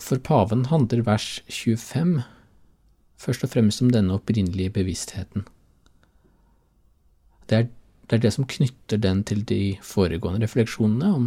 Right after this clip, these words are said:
menneskets selvbevissthet og kroppslighet. La oss trenge litt dypere inn i hva dette betyr. Tidligere i denne episoden omtalte vi menneskets opprinnelige forening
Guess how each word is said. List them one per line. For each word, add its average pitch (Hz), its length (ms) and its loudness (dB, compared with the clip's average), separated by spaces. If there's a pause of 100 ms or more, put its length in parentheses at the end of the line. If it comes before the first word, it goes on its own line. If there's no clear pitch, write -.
(180)
menneskets - 760 -4
selvbevissthet 98 1000 -4
og 104 220 -8 (180)
kroppslighet. - 640 -6 (1400)
La 127 120 0
oss - 120 -6
trenge 113 240 2
litt 101 240 -2
dypere 104 320 -6
inn 92 240 -4
i 95 80 -2
hva 92 120 -2
dette - 240 -10
betyr. 101 340 -10 (2750)
Tidligere 98 320 4
i 101 80 4
denne 90 200 2
episoden 101 440 -2
omtalte 101 440 -4
vi 101 120 0
menneskets - 480 -4
opprinnelige 90 440 -4
forening 98 440 -2